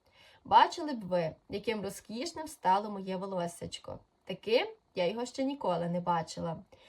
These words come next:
Тому і мама цей ефект одразу помітила.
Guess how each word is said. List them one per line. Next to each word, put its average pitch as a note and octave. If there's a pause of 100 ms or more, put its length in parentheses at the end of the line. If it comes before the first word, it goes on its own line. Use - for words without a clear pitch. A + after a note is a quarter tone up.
(600)
Тому G4 (320)
і G4+
мама D4
цей C#4
ефект B3
одразу A#3+
помітила. G#3